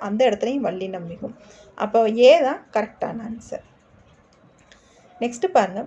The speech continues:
ஒளிமரபு சொல்லை வந்து கண்டறிஞ்சு எழுத சொல்லியிருக்காங்க. கூகை அப்படிங்கும்போது உங்களுக்கு என்ன செய்யும்னு பார்த்தீங்கன்னா, கூகை குளரும் அப்படின்னு தான் ஆன்சர் வரும்.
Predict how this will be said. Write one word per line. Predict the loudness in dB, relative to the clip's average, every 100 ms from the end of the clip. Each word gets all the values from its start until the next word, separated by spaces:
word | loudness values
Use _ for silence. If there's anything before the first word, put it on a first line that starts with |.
| -12 4
ஒளிமரபு | 6 6 2 2 0 -2
சொல்லை | -2 0 0
வந்து | -2 -2 -4
கண்டறிஞ்சு | -2 -2 0 0 0
எழுத | -2 -2 -4
சொல்லியிருக்காங்க. | -6 -8 -10 -14 -8 -8 -8 _ -20 _ _ -4
கூகை | 6 6 6 2 2 0
அப்படிங்கும்போது | 0 0 0 2 2
உங்களுக்கு | 2 0 -4 -4
என்ன | -4
செய்யும்னு | 0 0 0 -4
பார்த்தீங்கன்னா, | -6 -6 -8 -10 -12 _ -20 _ 0
கூகை | 4 6 4 0 -2
குளரும் | -2 6 6 6 -4
அப்படின்னு | -6 -4 -4 -2
தான் | -4 -4
ஆன்சர் | -6 -4 -4
வரும். | -4 -12